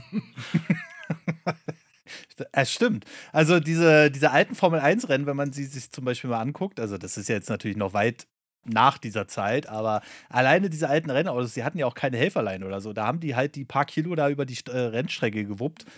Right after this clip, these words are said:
Speaker 2: und das war dann halt mit reiner, äh, Körperbeherrschung beziehungsweise Körpertraining, auch wenn die vielleicht nicht aussahen wie heute, aber da gab's halt noch auch keine elektronischen Helferlein und so.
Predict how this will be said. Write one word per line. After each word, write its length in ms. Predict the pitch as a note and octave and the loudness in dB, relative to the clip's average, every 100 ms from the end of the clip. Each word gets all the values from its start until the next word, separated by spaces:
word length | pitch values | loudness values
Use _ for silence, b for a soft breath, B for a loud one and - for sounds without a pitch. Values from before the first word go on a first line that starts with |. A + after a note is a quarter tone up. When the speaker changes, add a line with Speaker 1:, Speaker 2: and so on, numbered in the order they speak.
| B B | B B
Speaker 2:
und 180 | - C3 | -8 -2
das 140 | C#3+ C#3 | -2 2
war 140 | C3+ | 2
dann 160 | C#3+ B2+ | 2 2
halt 300 | C3 C#3+ - | 2 2 -2
mit 180 | B2 A#2+ | -4 2
reiner, 500 | A#2+ C#3 C3 B2+ A#2+ | 2 2 0 -2 -2
äh, 220 | B2 B2+ | -4 -2
Körperbeherrschung 880 | D#3 F3 C3+ A2+ A2 A2+ C3 C#3+ C3 | 0 0 2 2 2 0 -2 -4 -6
beziehungsweise 540 | B2+ C3 B2 B2 A#2+ | -8 -6 -4 -4 -6
Körpertraining, 1200 | A2+ D#3 D#3 A#2+ A2+ A#2 A#2+ G#2+ - A#2 A#2+ D#3 F#3 B B B | -4 -2 0 -2 -2 -4 -10 -10 -4 -2 0 0 -4 B B B
auch 160 | B2+ A#2 | -4 -2
wenn 100 | B2+ | -2
die 80 | B2 | -2
vielleicht 260 | C3+ B2 | -2 -2
nicht 140 | A#2+ B2+ | -4 0
aussahen 360 | C#3 C3+ A#2+ | 0 0 -2
wie 80 | A2+ | -2
heute, 340 | A#2+ F3+ D#3 A2+ | 0 0 -2 -4
aber 200 | A2 A2+ | -4 -6
da 100 | A2 | -4
gab's 240 | C3 - | -6 -4
halt 140 | C3 B2+ | -4 -2
noch 140 | B2 | -6
auch 120 | A#2 | -6
keine 280 | - B2 A#2+ | 0 2 2
elektronischen 560 | A2+ A#2 - A#2+ A2 G#2+ | 0 -2 -4 -6 -4 -4
Helferlein 460 | C3+ C#3 G2+ F#2+ | -4 -4 -6 -8
und 120 | F#2+ | -10
so. 160 | G2+ A#2+ | -10 -12